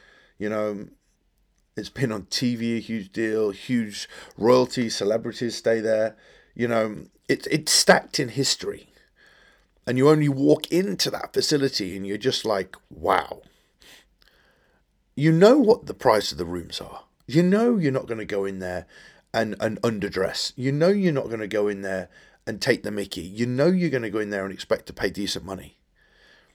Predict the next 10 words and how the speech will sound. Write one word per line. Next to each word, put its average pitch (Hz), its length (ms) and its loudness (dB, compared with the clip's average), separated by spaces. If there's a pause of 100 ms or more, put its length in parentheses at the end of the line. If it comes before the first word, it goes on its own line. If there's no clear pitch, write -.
(220)
There's 156 160 6
an 170 60 4
expectation 190 720 2
because 120 480 6 (500)
there's 127 300 6
the 127 160 4
experience 127 920 2 (520)
and 135 160 4
the 135 60 4
credibility. 151 720 4